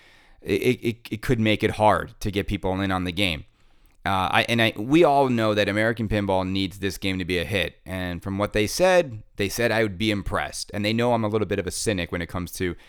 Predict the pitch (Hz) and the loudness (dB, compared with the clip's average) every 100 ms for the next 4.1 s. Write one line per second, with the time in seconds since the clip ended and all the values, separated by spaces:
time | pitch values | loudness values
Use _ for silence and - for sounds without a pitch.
0 | - - 104 95 85 107 87 - 92 123 | -6 2 2 2 0 2 0 0 0 2
1 | 131 92 82 - 95 90 - - - - | 2 2 0 0 0 -2 -10 -20 -12 -4
2 | 98 117 - 95 - 90 - 101 90 - | 2 2 2 0 -2 -4 -2 0 -2 0
3 | 98 76 - 92 87 - - 110 135 113 | 0 0 -2 -4 -4 -6 -4 0 2 2
4 | 73 | 0